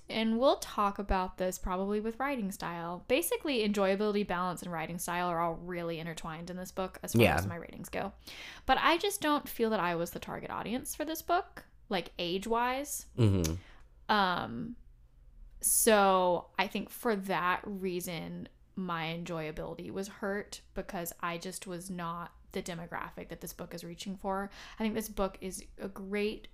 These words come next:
Speaker 1: read for, like, fourteen to sixteen.
Speaker 2: Yeah. Yeah.
Speaker 1: Um, and so since I am out of that range, I was kind of like, "Okay, this is a lot
Speaker 2: Mm-hmm.
Speaker 1: of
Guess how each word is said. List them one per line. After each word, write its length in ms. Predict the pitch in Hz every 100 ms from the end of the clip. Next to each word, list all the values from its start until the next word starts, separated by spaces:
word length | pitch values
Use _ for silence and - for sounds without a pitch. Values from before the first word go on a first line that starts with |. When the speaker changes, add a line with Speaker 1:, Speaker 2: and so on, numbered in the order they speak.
| -
Speaker 1:
read 420 | 214 214 208 202
for, 220 | 202 - 196
like, 220 | 180 175 - -
fourteen 500 | - 190 - 202 170
to 100 | 165
sixteen. 600 | - - - - - - - -
Speaker 2:
Yeah. 500 | 117 107 92 85 82 82 - - - - - -
Yeah. 500 | 110 98 90 120 156
Speaker 1:
Um, 280 | - - 226 - -
and 220 | 208 196
so 140 | 214
since 340 | 196 208 196 202
I 160 | 180
am 480 | 170 165 165 170 - - - - - - - - - -
out 220 | 190 190
of 140 | 196
that 220 | 208 214
range, 380 | - 240 247 247
I 160 | - 185
was 160 | 175
kind 180 | - 180
of 80 | 180
like, 340 | 180 175 - - - - - - - - - - - -
"Okay, 460 | 202 - 170 165 - - - - -
this 200 | - 175
is 120 | 175 165
a 60 |
lot 180 | 160 104
Speaker 2:
Mm-hmm. 120 | 92
Speaker 1:
of 160 | 85 85